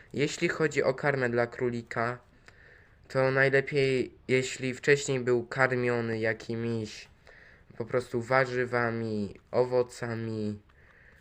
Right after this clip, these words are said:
to najlepiej nie dawać mu tylko samej karmy na początku, tylko tak po trochę, żeby się przyzwyczaił do niej. Potem może mieć różne problemy z żołądkiem na przykład.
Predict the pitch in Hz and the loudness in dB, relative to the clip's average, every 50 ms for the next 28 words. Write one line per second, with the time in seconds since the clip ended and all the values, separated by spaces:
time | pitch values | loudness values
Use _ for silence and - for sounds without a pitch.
0 | - - _ _ - 120 120 117 117 117 113 - - - _ _ _ _ - 117 | -20 -20 _ _ -2 0 2 2 2 2 0 0 -4 -8 _ _ _ _ -2 2
1 | 120 127 127 135 131 - 139 131 131 131 135 147 147 147 139 135 - - 135 127 | 4 4 4 2 2 0 -2 0 0 2 2 4 4 4 4 2 2 -2 -6 -6
2 | 123 - - 143 135 135 - 127 127 - - 135 131 127 127 123 - 131 127 131 | -4 0 2 2 2 2 0 -6 -4 -4 -4 -2 -2 -2 -2 -2 -2 -2 -2 0
3 | 127 123 127 123 123 - 123 123 - 139 139 139 - - - - - - 123 123 | 0 0 0 0 0 -2 -2 -2 -2 -2 -4 -4 -4 -8 -8 -6 -4 -4 -2 -2
4 | - 127 120 - 123 120 - - 123 113 - - 139 131 127 135 127 123 120 120 | -2 -4 -2 -2 -2 -4 -2 -2 -2 -2 0 0 0 0 2 0 -2 -2 -2 -2
5 | 110 117 117 - - 110 - - - - 123 120 113 117 123 120 - - 135 123 | -4 -4 -4 -4 -6 -6 -6 -6 -4 -4 -4 -2 -2 -4 -4 -4 -4 -2 0 0
6 | 117 117 110 104 107 107 107 110 104 104 113 127 151 151 - - - - - - | 2 0 0 -2 -4 -4 -4 -2 -2 0 2 2 0 0 -4 -10 -20 -20 -20 -20
7 | - - - - - - _ - 110 - - 123 120 123 123 123 123 123 120 117 | -20 -20 -20 -20 -20 -14 _ -10 -6 -4 -2 0 0 0 0 0 0 0 -2 -2
8 | 113 - 107 123 117 117 120 113 107 - 120 110 117 113 110 110 107 104 104 104 | -4 -6 -8 -8 -6 -6 -6 -6 -4 -2 -2 0 0 0 0 -2 -4 -6 -6 -4
9 | 113 113 107 107 107 101 98 - - - 101 101 101 101 101 - - - 107 107 | -2 0 0 0 0 -2 -4 -8 -10 -8 -6 -6 -4 -4 -6 -4 -4 -4 -4 0
10 | - 120 131 151 156 - - | 4 4 4 4 4 0 -8